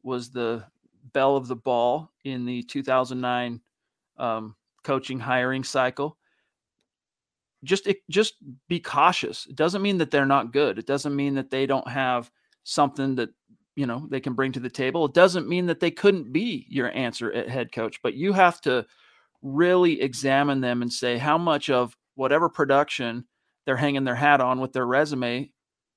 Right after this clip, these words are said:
is their own ingenuity, their own, you know, the sweat off their own brow, so to speak, and how much has to do with that quarterback. So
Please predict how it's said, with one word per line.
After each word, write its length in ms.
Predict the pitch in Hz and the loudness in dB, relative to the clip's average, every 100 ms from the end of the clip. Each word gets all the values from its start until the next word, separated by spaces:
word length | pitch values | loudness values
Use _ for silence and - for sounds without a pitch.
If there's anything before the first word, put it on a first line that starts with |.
| _ _ _ | _ _ _
is 340 | 139 123 110 - _ _ | -2 0 -2 -14 _ _
their 340 | 131 127 143 143 | -8 2 4 6
own 160 | 151 | 4
ingenuity, 640 | 147 147 135 139 170 180 170 | 2 0 -2 -2 -2 -2 -2
their 260 | 123 117 | -2 -2
own, 340 | 127 131 131 123 | -2 -2 -6 -8
you 80 | 135 | -8
know, 120 | 113 | -8
the 80 | 120 | -8
sweat 340 | - - 139 139 | -6 2 6 6
off 160 | 135 | 4
their 140 | 131 131 | 0 0
own 280 | 127 123 - _ _ - | -2 -4 -10 _ _ -14
brow, 360 | 127 127 127 147 | 0 6 6 4
so 180 | 170 | 0
to 80 | 151 | 0
speak, 400 | 147 156 160 156 _ - | -2 -2 -4 -4 _ -8
and 140 | 135 | -4
how 180 | 120 151 | 0 2
much 220 | 139 131 | 2 0
has 220 | 131 120 | -4 -4
to 100 | - | -6
do 120 | 120 117 | -8 -8
with 140 | 113 | -6
that 200 | 113 - | -8 -8
quarterback. 540 | - 147 127 110 104 | 0 0 2 -2 -2
So 280 | - 127 117 | -4 -6 -6